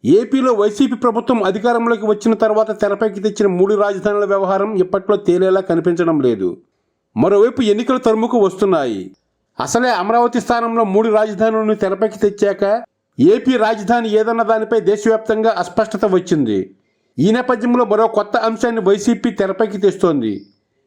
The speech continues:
దీంతో తెలంగాణలో రేవంత్ రెడ్డి సర్కారుతో మరో వివాదం నెలకొనేలా కనిపిస్తోంది.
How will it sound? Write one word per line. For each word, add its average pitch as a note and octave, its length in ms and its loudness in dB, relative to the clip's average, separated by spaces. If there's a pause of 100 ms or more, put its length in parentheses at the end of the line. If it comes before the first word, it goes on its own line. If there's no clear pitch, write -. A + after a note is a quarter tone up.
(320)
దీంతో A#3 380 2
తెలంగాణలో A#3+ 720 0
రేవంత్ A3 380 0
రెడ్డి A3+ 180 -2
సర్కారుతో A3+ 540 0
మరో G3+ 280 2
వివాదం A3 440 0
నెలకొనేలా G#3+ 480 0
కనిపిస్తోంది. F3 960 0